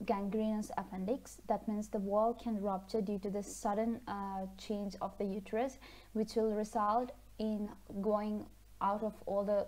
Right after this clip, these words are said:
contents which are located in the appendix will go out to the peritoneum, causing a generalized, uh, peritonitis. And so what kind of sign we see in these patients who have this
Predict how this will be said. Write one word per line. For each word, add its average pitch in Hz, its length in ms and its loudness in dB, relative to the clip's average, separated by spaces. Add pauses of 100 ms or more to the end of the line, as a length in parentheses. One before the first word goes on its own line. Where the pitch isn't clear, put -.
contents 220 460 0
which 190 80 -2
are 208 140 2
located 202 400 0
in 208 80 0
the 202 100 0
appendix 202 380 -4
will 202 140 -2
go 202 180 0
out 208 240 -2
to 226 40 2
the 208 80 2
peritoneum, 269 580 2
causing 208 500 0 (340)
a 214 100 4
generalized, 208 1080 2 (180)
uh, 190 200 0
peritonitis. 196 800 -2 (500)
And 208 180 2
so 202 440 2 (100)
what 214 360 4
kind 269 200 0
of 262 80 0
sign 240 400 2
we 233 140 4
see 233 500 2
in 220 160 2
these 220 160 0
patients 233 500 -2
who 226 80 -2
have 208 180 0
this 208 340 -4